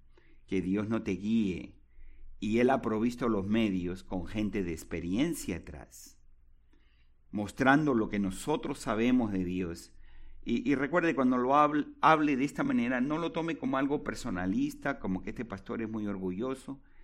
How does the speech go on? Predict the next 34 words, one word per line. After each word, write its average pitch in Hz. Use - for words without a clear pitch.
Esto 160
es 165
toda 175
mi 151
vida. 123
Yo 147
quiero 185
que -
ustedes 170
suden 170
a 107
Dios 135
por 101
los 92
poros, -
si 117
es 113
que 120
se 117
puede 113
decir 98
así. -
Que 131
salga, 160
que 110
esté 147
en 160
su -
mente, 117
que 98
esté 135
en 160
su 151
corazón, 110